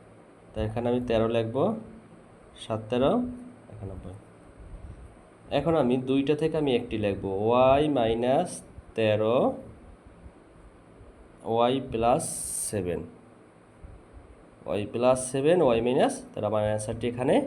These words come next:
হয়ে গেল। তেরো নং অঙ্কটি তোমরা লক্ষ্য রাখো, এখানে, আহ,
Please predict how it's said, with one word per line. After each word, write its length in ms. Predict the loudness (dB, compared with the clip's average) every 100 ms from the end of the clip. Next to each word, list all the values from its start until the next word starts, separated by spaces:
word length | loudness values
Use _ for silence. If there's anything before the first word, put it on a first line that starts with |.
| -4 -16 -20 -10
হয়ে 200 | -6 -4 -6
গেল। 100 | -8 -12 -18 -20 -20 -20 -20 -20 -20 -20 -20 -20 -20 -20 -20 -20 -20 -20 0
তেরো 180 | 2 4
নং 140 | 6 4
অঙ্কটি 220 | 2 -2
তোমরা 160 | -2 0 0
লক্ষ্য 200 | 0 0 0
রাখো, 280 | 0 0 0 -2 -8 -16 -18 -20 -16 -14 -14 -16 -20 -20 -20 -20 -20 -20 -20 -20 -20 -20 -20 -18 -18 -20 -20 -20 -20 -20 -20 -20 -20 -20 -20 -20 -20 -18 -16 -16 -18 -20 -20 -14 -4
এখানে, 400 | -2 2 4 4
আহ, 80 | 2